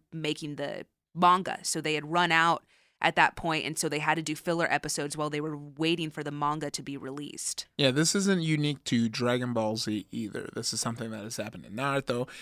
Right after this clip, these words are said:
Speaker 2: and a lot of shows, which is why the animes usually run a lot longer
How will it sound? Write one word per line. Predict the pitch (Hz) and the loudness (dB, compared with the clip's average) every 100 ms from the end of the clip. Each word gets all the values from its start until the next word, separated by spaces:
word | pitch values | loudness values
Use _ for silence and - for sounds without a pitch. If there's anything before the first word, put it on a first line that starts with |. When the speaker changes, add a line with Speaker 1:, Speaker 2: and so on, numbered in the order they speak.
| - | -10
Speaker 2:
and | 143 | -2
a | 143 | 2
lot | 156 175 | 6 6
of | 165 | 4
shows, | - 135 123 - | 2 2 2 0
which | 135 | -2
is | 120 127 | -2 0
why | 127 127 123 | 0 0 -2
the | 127 120 - _ _ _ - | -6 -8 -12 _ _ _ 2
animes | 151 143 139 127 127 | 4 4 4 2 2
usually | 127 131 123 | -2 -4 -2
run | 120 123 120 127 - | -2 -2 -2 -4 -4
a | 117 | -4
lot | 113 120 127 147 135 - - | -4 -4 -2 0 0 -2 -4
longer | 131 131 131 127 120 - - | 2 4 4 2 0 -2 -8